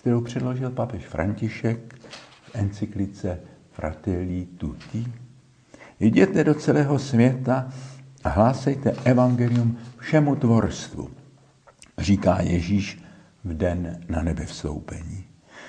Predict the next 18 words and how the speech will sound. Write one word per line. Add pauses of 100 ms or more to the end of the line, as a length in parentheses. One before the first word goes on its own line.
(140)
Křesťanské
misie (480)
jsou
už
přítomné
prakticky
v
celém
světě. (400)
Zároveň (400)
nám
církev
říká, (260)
že
každý
křesťan
má
být